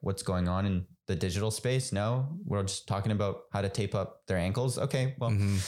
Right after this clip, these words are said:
Speaker 1: So it was a little, it was difficult for me to make friends, if I'm being honest, uh, within my faculty and within my school, outside of, like, social clubs and everything else that I was
Speaker 2: Mm-hmm.
Speaker 1: a part of as well, and find like-minded people that were interested in this, <clears throat> in this space. So it was,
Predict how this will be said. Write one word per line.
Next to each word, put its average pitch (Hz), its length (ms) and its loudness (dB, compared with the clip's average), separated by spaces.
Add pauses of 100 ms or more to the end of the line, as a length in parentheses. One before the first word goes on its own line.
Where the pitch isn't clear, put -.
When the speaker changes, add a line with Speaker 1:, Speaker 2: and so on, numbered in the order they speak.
(220)
Speaker 1:
So 139 120 -4
it 139 40 0
was 131 80 0
a 143 40 2
little, 151 240 0
it - 60 -2
was 127 140 -2
difficult 147 340 -2
for 135 80 2
me 127 80 4
to 113 80 2
make 101 140 0
friends, 107 340 0
if 98 140 0
I'm 98 100 2
being 98 220 2
honest, 90 520 0
uh, 90 360 0
within 98 500 0
my 87 140 2
faculty 95 540 -2
and 87 60 2
within 87 200 0
my 85 100 2
school, 95 500 -2 (420)
outside 101 260 0
of, 85 80 0
like, 82 100 0
social 87 320 -2
clubs 80 320 -2
and 82 100 2
everything 80 300 0
else 82 220 -2
that - 100 -2
I 80 60 0
was 104 100 2
Speaker 2:
Mm-hmm. 98 100 2
Speaker 1:
a - 40 2
part 85 120 2
of 80 120 -2
as 80 120 -4
well, 82 300 0 (480)
and 98 240 -2
find 104 320 0
like-minded 92 520 0
people 110 260 -2
that 87 160 0
were 90 100 0
interested 90 460 0
in 208 140 0
this, - 240 -4
<clears throat> - 40 -4
in 151 400 0
this 90 140 0
space. - 480 -4 (480)
So 101 640 -2 (220)
it 120 80 0
was, 98 600 0